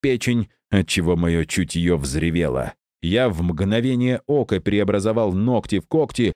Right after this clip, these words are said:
и с животной ловкостью вскочил на ноги. Виктора нигде не было. Голос наемника зазвучал прямо надо мной. «Любая деятельность носителя симбионта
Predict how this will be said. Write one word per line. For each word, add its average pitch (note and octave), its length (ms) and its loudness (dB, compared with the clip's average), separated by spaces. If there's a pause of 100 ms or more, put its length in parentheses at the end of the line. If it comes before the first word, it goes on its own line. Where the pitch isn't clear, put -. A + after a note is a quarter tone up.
и E2+ 100 4
с D#2 100 2
животной F2 580 -2
ловкостью F#2 640 -2
вскочил F#2 440 -2
на F#2 200 0
ноги. D2 380 -2 (380)
Виктора E2+ 560 0
нигде F#2+ 400 0
не E2 180 0
было. C2+ 360 -2 (600)
Голос A2+ 480 0
наемника A#2 640 0
зазвучал G#2+ 640 0
прямо G2+ 420 0
надо G2 260 2
мной. E2 440 0 (340)
«Любая E3+ 480 0
деятельность G2 760 0
носителя E2+ 540 0
симбионта E2+ 720 -2